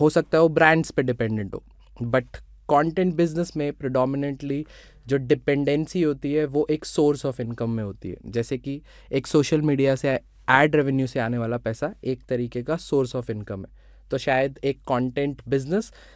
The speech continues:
सिर्फ social media के revenue पे dependent हो सकता है। अगर मैं आज जिस तरीके का content market में बन रहा है उसकी मैं बात करूँ, तो youngsters, अ, के आगे एक, एक, अ,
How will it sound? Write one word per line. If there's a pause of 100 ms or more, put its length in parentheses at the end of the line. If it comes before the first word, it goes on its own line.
(100)
सिर्फ
social
media
के
revenue
पे
dependent
हो
सकता
है। (240)
अगर
मैं (120)
आज (220)
जिस
तरीके
का
content
market
में
बन
रहा
है
उसकी
मैं
बात
करूँ,
तो (400)
youngsters,
अ, (340)
के
आगे
एक, (120)
एक,
अ,